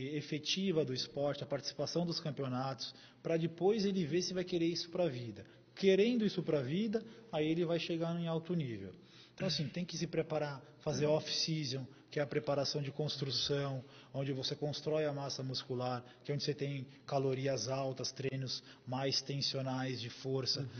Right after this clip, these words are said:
Speaker 1: Aí depois você faz a parte de contest, de pré-contest, que é a parte onde você diminui as calorias, faz um estímulo mais metabólico pra gastar, pra ter mais repetições. Então, vai vivenciando esses processos com o tempo,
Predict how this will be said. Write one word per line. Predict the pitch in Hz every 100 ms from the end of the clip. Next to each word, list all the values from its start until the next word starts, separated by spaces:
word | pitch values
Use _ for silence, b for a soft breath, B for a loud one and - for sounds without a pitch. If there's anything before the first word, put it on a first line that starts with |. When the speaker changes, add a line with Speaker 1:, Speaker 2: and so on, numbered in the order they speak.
| 127 131
Speaker 1:
Aí | 139
depois | 147 151 156
você | 156
faz | 165 156
a | 156
parte | 151 151 135
de | 135
contest, | 131 151 151 147 135 -
de | 135
pré-contest, | 139 135 - 147 127 -
que | 147
é |
a |
parte | - 147 135
onde | 147 131
você | 143
diminui | 135 139 139 143
as | -
calorias, | 147 135 131 139 135 127 - B B
faz | - 147 143
um |
estímulo | 147 - - 147 143
mais | 143 139 120
metabólico | 135 135 131 131 131 127
pra | - 127
gastar, | 123 113 - 143 135 135 B B
pra | 131 127
ter | 139
mais | 131 135 117
repetições. | 123 135 120 - 139 139 135 - B B
Então, | 240 233
vai | 214
vivenciando | 185 202 - 190 185
esses | 185 -
processos | - 165 - 170 170 170 - - B B B -
com | 156 160
o | 156
tempo, | - 160 170 185